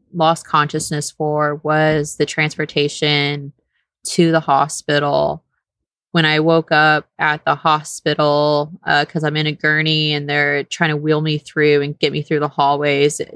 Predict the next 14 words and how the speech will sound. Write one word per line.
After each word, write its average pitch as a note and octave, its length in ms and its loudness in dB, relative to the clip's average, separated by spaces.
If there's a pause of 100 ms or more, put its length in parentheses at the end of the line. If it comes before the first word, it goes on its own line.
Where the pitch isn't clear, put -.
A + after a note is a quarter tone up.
to - 180 2
the C#3 360 0
inside. D3+ 640 0 (720)
Everyone's E3+ 960 0
trying E3+ 220 -2
to D#3 80 -2
find D3 720 -2 (160)
veins D#3+ 420 -2
to - 80 -14
put C#3+ 160 -2
I D3 140 0
Vs G3 280 0
in F#3+ 160 0
me. F#3+ 380 -2